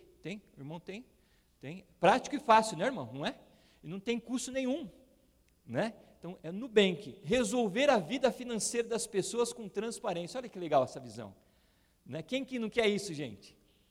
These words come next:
Vem aqui que eu vou resolver a sua vida financeira com transparência,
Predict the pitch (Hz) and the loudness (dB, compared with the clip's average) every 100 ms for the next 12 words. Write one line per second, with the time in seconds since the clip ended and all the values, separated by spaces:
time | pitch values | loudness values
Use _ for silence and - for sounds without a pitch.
0 | - 180 226 202 208 202 190 196 196 202 | -6 -4 -2 -6 -2 4 6 6 4 2
1 | 202 208 170 202 190 190 175 220 220 220 | 2 0 -2 0 -2 -4 -6 -4 -4 -6
2 | 190 - 202 233 - 214 170 - 180 156 | -12 -6 -4 -4 -2 2 2 0 -6 -8
3 | - 120 | -12 -14